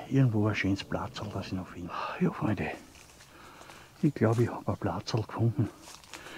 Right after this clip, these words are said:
Umgestürzter Baum, ich hab zwar meinen Hocker mit, aber ich werde heute den Baum einfach leim und drauf sitzen, einmal wieder. Ah, jetzt hab ich ganz schön geschwitzt da unten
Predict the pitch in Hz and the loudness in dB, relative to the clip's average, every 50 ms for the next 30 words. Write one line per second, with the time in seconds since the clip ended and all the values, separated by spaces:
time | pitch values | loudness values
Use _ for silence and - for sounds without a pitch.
0 | - - - - - - - 151 147 165 - - - - 170 160 - - - 165 | -14 -14 -14 -14 -16 -6 0 0 2 2 2 0 4 4 4 4 4 2 0 2
1 | - - 95 131 170 180 180 156 165 - - - 170 156 147 147 143 117 - - | 4 4 4 6 6 8 8 8 6 6 4 6 8 8 8 8 6 4 0 -4
2 | - - - - - - - - - - - - - - - - - - - - | -10 -14 -16 -16 -16 -16 -16 -16 -20 -20 -20 -18 -18 -18 -18 -18 -20 -20 -20 -20
3 | - - - - 190 - - - 180 151 147 170 - - - - - - - 120 | -18 -2 0 2 2 4 4 6 6 8 8 6 6 2 -4 -8 -6 -4 -2 0
4 | 107 98 95 - - - - - - - - _ - - - - - - - - | 0 0 -2 -6 -10 -16 -20 -20 -20 -20 -20 _ -20 -20 -20 -20 -20 -20 -20 -20
5 | - - - - - _ _ - - - - - 208 139 107 82 90 98 - - | -20 -20 -20 -20 -20 _ _ -20 -20 2 6 8 8 8 8 6 2 0 -2 -4
6 | 113 - - 117 104 - 90 92 101 101 95 90 - - - 101 98 98 101 98 | -2 0 0 0 0 0 -2 -2 -2 -2 -2 -4 -4 -6 -6 -4 -4 -4 -2 -4
7 | 98 95 - 104 98 - - - - 104 98 - - - 117 104 101 104 104 107 | -4 -4 -4 -6 -6 -6 -8 -8 -8 -8 -8 -8 -8 -8 -8 -8 -8 -8 -8 -8
8 | 104 104 101 92 - - _ _ _ _ _ _ _ _ _ _ _ _ _ _ | -10 -10 -12 -14 -14 -18 _ _ _ _ _ _ _ _ _ _ _ _ _ _
9 | _ _ _ _ _ _ _ - - - 113 127 135 - - - 139 139 131 - | _ _ _ _ _ _ _ -10 -6 -4 -4 -4 -4 -4 -2 0 0 2 2 2
10 | 127 131 127 - - 147 - - - 135 127 123 - - - 123 113 127 156 | 0 0 0 0 0 -2 -2 2 4 4 4 4 0 0 2 2 4 4 2